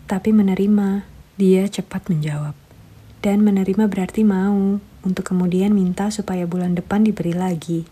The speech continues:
Ditentangnya mata bapaknya dari dalam kaca. Kemudian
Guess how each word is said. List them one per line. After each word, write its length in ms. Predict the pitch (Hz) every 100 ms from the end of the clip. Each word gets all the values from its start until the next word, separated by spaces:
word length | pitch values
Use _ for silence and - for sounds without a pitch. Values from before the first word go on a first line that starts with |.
| - - - - - - - - - - - - -
Ditentangnya 640 | 202 202 190 190 190 208
mata 240 | 214 185 185
bapaknya 560 | 165 165 170 170 208
dari 240 | 190 160 160
dalam 240 | 160 156
kaca. 560 | 156 160 - 156 147 - - _ - - -
Kemudian 720 | - 190 175 165 175 175 180